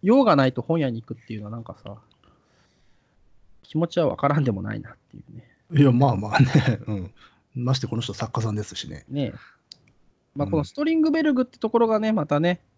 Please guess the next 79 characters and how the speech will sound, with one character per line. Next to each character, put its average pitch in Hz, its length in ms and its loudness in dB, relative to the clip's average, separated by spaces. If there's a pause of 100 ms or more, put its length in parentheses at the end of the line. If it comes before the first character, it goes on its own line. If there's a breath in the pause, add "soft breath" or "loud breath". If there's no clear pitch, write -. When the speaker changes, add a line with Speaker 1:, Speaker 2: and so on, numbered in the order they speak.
(120)
Speaker 1:
あ 123 100 -8
れ 120 80 -6
で 117 100 -4
す - 140 -14
よ 101 80 -8
ね。 139 160 -4 (1000)
Speaker 2:
こ - 180 -4
れ 120 80 -4
は 110 220 -2
ど 131 100 2
こ 151 80 4
だ 98 60 2
っ 95 40 -4
け？ 95 120 -6
北 - 440 2
欧 196 180 10
の 185 120 10
人 160 200 -2
だ - 100 -4
っ - 40 -16
け - 80 -16
か？ - 220 -20 (480)
Speaker 1:
こ 165 80 -2
れ 165 180 4
は 151 200 4
確 - 280 -6
か 101 120 -6
ね、 104 320 -10 (100)
え 110 560 -8
ー、 - 100 -20
と 226 60 -12
り 254 40 4
あ - 20 2
え 226 40 -2
ず 185 80 0
ね、 127 340 2
あ 135 140 -2
の、 127 60 -2
今 - 80 -10
日 294 140 0
は 156 140 6
ね、 127 360 -2
あ 113 160 -8
の、 113 580 -10
い 180 100 -8
ち - 120 -8
い 190 40 -10
ち 143 120 -16
チ - 220 -2
ュ 269 80 4
ー - 60 -4 (280)
で 123 120 -2
す - 120 -20
と 117 100 -4
言 123 120 0
わ 160 100 4
ず 160 100 -6
に 156 120 0
ね、 165 200 -2 (460)
Speaker 2:
う 110 40 -6
ん。 104 160 -6
Speaker 1:
あ 117 80 -8
の、 110 240 -12
さ - 180 0
も 254 140 6
自 143 180 2
分 262 160 4
の 269 80 2
知 269 140 -4
識 - 180 -4
で 147 60 4
あ 151 60 6
る 175 100 0
か 131 120 -2
の 117 80 -6
よ 120 120 -4
う 113 40 -6
に 107 120 -10
ね、 120 200 -10